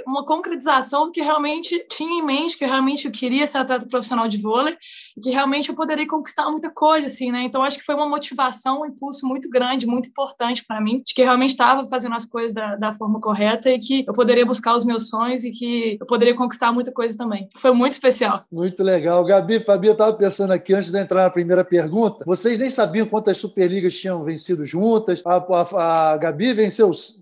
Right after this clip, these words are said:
Speaker 2: cinco ou seis, sei lá, seis, sete, Fabi, dez. E então vocês ficaram na confusão, né? Eu não, eu lembro, eu ganhei uma só, então eu lembro do time titular, do técnico, do auxiliar, do preparador físico, do,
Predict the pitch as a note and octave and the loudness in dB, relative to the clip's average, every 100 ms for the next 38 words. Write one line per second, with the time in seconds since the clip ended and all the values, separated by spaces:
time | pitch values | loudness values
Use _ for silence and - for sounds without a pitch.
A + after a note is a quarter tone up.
0 | _ - - A3+ C4 E3 - G#3+ E3+ - | _ -18 -6 -4 -2 -4 4 4 4 2
1 | F3 E3+ B2+ - F#3+ - G#3 F#3+ - B2 | 2 2 0 -2 -2 2 2 2 -2 -6
2 | E3 C#3 G#3+ A3+ F3 B2+ G#3 A3+ E3 A#2+ | -4 0 2 4 4 4 4 4 2 -2
3 | - - F#3+ G3+ G3 - G#3+ A#3+ B3+ B3 | -12 -8 -2 0 0 4 4 4 -2 -4
4 | - B3 B3 B3 B3 B3+ C4 E3+ G#3+ A#3 | 0 0 0 -2 0 -2 0 2 4 4
5 | G3+ G#3 G3 D#4+ C4+ C4 A#3 A3 C4 C#4 | 2 4 2 4 4 6 6 4 2 0
6 | C#4 A#3+ A#3 A3+ C#4 D4+ D4+ - B3 A#3+ | -4 2 4 4 4 4 2 2 0 4
7 | C4 C4+ A#3 G3+ D3+ - _ F#3+ G3 B3+ | 6 6 4 2 0 -6 _ -8 -4 -2
8 | B3+ C4 - A#3+ G#3 G#3 G#3+ G#3+ G#3+ A3 | -2 -2 2 6 6 6 2 0 2 2
9 | G#3 G3 G3+ G#3 - A3 G3+ G#3 - D#4 | 0 0 2 2 0 2 4 4 4 2
10 | - G#3 G#3 G3 F#3 - G3+ - G#3 G3 | 4 4 4 2 0 -2 -2 -2 -2 -2